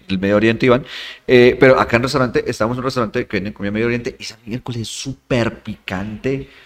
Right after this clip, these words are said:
O sea, pero son puras salsas. No, yo nunca he comido, ahí confieso la, la, la, ahí la, la provincianada.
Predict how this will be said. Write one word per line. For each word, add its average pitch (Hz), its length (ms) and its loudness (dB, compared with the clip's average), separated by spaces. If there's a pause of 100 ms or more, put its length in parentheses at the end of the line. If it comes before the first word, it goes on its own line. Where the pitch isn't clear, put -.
(260)
O 120 80 -4
sea, 107 220 0
pero 101 220 2
son 127 240 -4
puras 139 280 0
salsas. 139 560 -2 (200)
No, 117 80 2
yo 120 180 4
nunca 156 260 2
he 156 60 0
comido, 104 200 -2
ahí 90 80 -4
confieso 117 340 -4
la, 110 240 0
la, 90 240 -8
la, 82 240 -10
ahí 95 160 0
la, 107 600 2 (220)
la 107 140 2
provincianada. 110 760 2